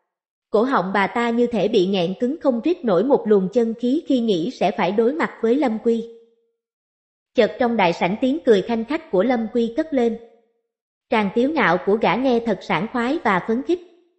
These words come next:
Nghe tiếng cười của Lâm Quy, Long Cơ bà bà không thể dằn lòng được khi nghĩ đến nhị nương và tam nương. Khuôn mặt đầy vết nhăn của Long Cơ bà bà càng nhăn hơn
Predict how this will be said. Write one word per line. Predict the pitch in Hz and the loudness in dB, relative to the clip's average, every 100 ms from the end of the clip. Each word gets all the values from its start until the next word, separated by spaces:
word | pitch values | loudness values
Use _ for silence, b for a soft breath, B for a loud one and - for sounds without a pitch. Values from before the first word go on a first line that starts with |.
| _ _ _ _ _ | _ _ _ _ _
Nghe | 262 254 262 | 0 2 2
tiếng | 277 - | -2 4
cười | 233 196 | 6 6
của | 190 233 | 4 2
Lâm | 262 233 254 | 2 0 0
Quy, | 247 233 - - _ | 0 0 -6 -20 _
Long | 269 262 262 | 0 0 4
Cơ | 269 | 4
bà | 233 202 | 4 2
bà | 190 185 | 2 0
không | - 254 | 0 -2
thể | 247 190 | 2 2
dằn | 262 202 | 2 2
lòng | 196 185 190 | 0 0 0
được | 190 - | 0 0
khi | 240 | 0
nghĩ | 220 170 214 | 0 0 2
đến | 233 262 330 | 2 2 2
nhị | 190 190 | 2 2
nương | 233 233 214 | 2 2 0
và | 208 180 | -2 -2
tam | - 226 226 | -4 -4 0
nương. | 233 220 - - _ _ _ _ _ _ _ - | 0 0 -8 -20 _ _ _ _ _ _ _ -2
Khuôn | 277 | 0
mặt | 240 214 | 0 2
đầy | 208 190 | 2 2
vết | 302 320 | 0 0
nhăn | 277 233 | -2 -2
của | 226 196 | 0 2
Long | 262 247 233 | 2 0 2
Cơ | 247 233 | 2 2
bà | 202 | 2
bà | 185 185 | 0 -2
càng | 202 190 | -2 -2
nhăn | 208 233 | -2 -2
hơn | 233 233 | 0 -2